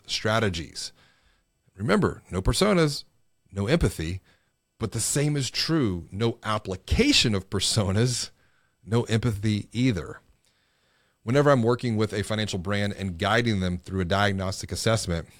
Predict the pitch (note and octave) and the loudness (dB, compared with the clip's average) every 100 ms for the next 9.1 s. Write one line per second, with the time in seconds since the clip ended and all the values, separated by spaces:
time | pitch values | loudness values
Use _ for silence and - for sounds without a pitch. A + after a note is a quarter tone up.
0 | - - A#2 A#2 A#2 A2+ G2 - A#2+ B2+ | -20 -6 -2 2 4 4 2 0 0 2
1 | A2+ - G2+ - - A#2+ - G#2+ G2+ F#2 | 0 0 -2 -2 2 2 2 0 -2 -2
2 | F#2 F#2+ F#2 - D3 D3 C3 A#2 A2 G2 | -2 -2 -2 -2 0 2 4 4 2 -2
3 | - - - _ G#2 G#2+ A2 G#2+ G#2+ G#2 | -12 -20 -20 _ -2 0 2 4 4 2
4 | F#2+ _ - G2 B2+ - G#2 A2+ - - | 0 _ -4 -2 -2 -4 -6 -6 -6 -2
5 | G2+ A2 F2+ D#2 - - - F#2 G2 - | 2 4 4 0 -6 -8 -6 -4 -4 -2
6 | A2 A#2 G#2+ G#2 F#2+ - - G#2 G2 C3+ | 0 0 0 -2 -2 -6 -8 -2 0 2
7 | E3 A2 F#2 F2 E2+ G2 F#2 G#2 G#2 G#2+ | 4 4 2 2 -2 -4 -4 -2 0 0
8 | F2+ E2+ F2+ - - F#2 E2 - F2+ E2 | 0 -2 -4 -8 -4 -4 -4 -2 -2 -2
9 | - | -10